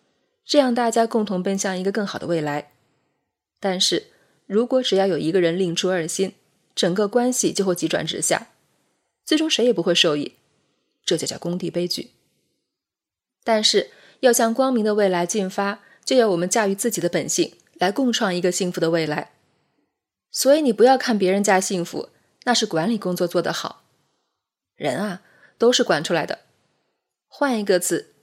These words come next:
也叫调教。最近我收到了几条反馈，大家说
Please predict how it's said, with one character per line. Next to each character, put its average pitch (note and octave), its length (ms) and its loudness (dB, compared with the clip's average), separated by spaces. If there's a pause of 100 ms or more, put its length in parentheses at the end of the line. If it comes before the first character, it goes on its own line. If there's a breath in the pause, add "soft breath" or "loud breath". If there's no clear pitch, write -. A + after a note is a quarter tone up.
(120)
也 E3 140 0
叫 D#3 440 -2
调 D3 280 -6
教。 - 300 -4 (1700)
最 D4+ 140 2
近 C4+ 160 2
我 G3+ 60 2
收 B3+ 120 4
到 C4 80 4
了 A3 80 4
几 G3+ 80 -4
条 F3+ 160 0
反 - 180 0
馈， - 260 -2 (460)
大 G#3+ 140 0
家 A#3 160 2
说 B3+ 340 4